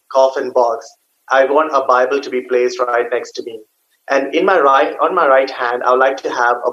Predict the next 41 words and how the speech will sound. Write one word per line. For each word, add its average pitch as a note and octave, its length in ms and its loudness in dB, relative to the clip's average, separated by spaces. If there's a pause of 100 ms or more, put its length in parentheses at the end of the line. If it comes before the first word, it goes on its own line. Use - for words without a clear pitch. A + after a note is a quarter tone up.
(120)
fork, B2+ 360 2 (440)
uh, B2+ 220 2
that's B2+ 380 -2 (260)
in B2 80 -10
my B2 100 2
right A#2+ 220 2
hand B2 180 -4
as A#2 160 -2
well." A2+ 300 -2 (320)
So G3 120 -4
the G3+ 80 2
pastor G3+ 320 0
was D#3 200 4
overwhelmed. C3 680 0
He F#3 120 -2
wasn't F#3 280 0
sure. C3 540 0 (100)
Like, C#3+ 280 2
his D3+ 200 -8 (120)
eyes D#3+ 260 2
went, C#3 280 0 (300)
like, B2+ 200 0
bright C#3+ 260 4
and C3 100 0
open, C#3 340 0
and B2+ 240 -6
he - 360 -12
said, F#3 160 0
like, D#3+ 280 -2
"Why E3 180 2
do F#3 80 -2
you F#3+ 60 2
need F#3 160 0
a F3 140 -2
fork G3 220 0
in D#3+ 80 -4
your C3+ 140 -4
hand?" B2 380 -6 (580)
And D#3+ 240 2
she F#3+ 200 -2
said, D#3+ 260 2